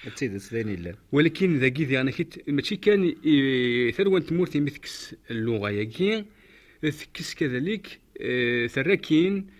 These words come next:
Speaker 2: اللغة النظام إن، إلا نطفن إمزورا إقلان وقبليس.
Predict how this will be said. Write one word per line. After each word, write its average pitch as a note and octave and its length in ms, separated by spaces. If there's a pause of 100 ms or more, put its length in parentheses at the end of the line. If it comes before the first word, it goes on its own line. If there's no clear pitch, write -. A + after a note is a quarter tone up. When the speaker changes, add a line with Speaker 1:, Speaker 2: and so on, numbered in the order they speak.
(200)
Speaker 2:
اللغة E3 520
النظام E3 520 (200)
إن، G#2+ 320 (720)
إلا C#3+ 240
نطفن F#3 460 (300)
إمزورا C#3 640
إقلان C#3 460
وقبليس. G2+ 640